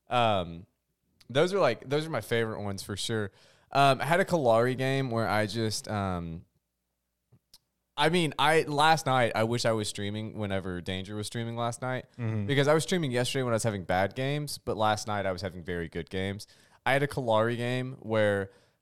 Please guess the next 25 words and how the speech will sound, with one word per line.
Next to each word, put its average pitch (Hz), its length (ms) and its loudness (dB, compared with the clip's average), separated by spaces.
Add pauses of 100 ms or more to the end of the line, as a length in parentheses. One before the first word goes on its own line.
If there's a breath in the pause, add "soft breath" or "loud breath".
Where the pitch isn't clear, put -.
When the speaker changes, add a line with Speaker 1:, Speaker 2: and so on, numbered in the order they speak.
(200)
Speaker 1:
I, 123 580 4 (540)
I 135 200 4
killed 143 340 2
a 135 80 2
gadget. 101 500 0
Like, 139 220 2
it 165 100 4
was, 190 300 2
I 143 120 4
was, 170 200 0
was 196 140 -4
starting 139 300 0
to 123 100 -2
feel 98 240 -8
bad - 340 -12 (380)
because, 135 320 2
Speaker 2:
Mm-hmm. 139 80 0
Speaker 1:
like, 127 240 4
every 147 320 2
time 139 320 0
I 120 60 4
walked 107 320 0
to 110 60 -6
middle 98 300 -4
lane, 120 240 -2